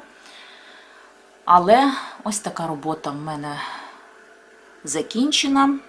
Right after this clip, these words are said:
Це мої ініціали. Дуже він гарний.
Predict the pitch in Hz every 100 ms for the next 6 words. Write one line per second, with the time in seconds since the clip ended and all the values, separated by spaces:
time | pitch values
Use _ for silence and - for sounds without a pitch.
0 | - - 220 208 - - 160 156 - 156
1 | 151 139 185 220 294 285 285 - - -
2 | - - - - - - - - - -
3 | - - - - - - - - - -
4 | - - - - - - - - - -
5 | - - - - - - - - - -
6 | - - - 156 139 175 175 - 160 147
7 | 160 156 147 - - - - - - 151
8 | 147 147 147 147